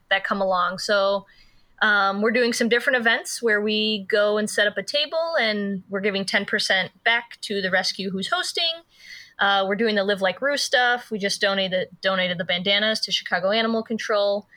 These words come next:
Uh, and then we did a promotion where on February twelfth, we did for every pajama bought,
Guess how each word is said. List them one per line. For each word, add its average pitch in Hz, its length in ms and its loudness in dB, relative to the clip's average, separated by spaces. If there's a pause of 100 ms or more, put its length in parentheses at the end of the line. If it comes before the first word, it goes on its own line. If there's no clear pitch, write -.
(560)
Uh, 214 140 4
and 208 100 2
then 233 100 2
we 247 60 0
did 240 120 4
a 226 40 0
promotion 220 600 0
where 202 540 2 (400)
on 196 240 2
February 208 540 0
twelfth, 196 480 0
we 202 80 -2
did 190 240 -2
for 202 120 0
every 208 400 2
pajama 190 760 -2
bought, 254 380 2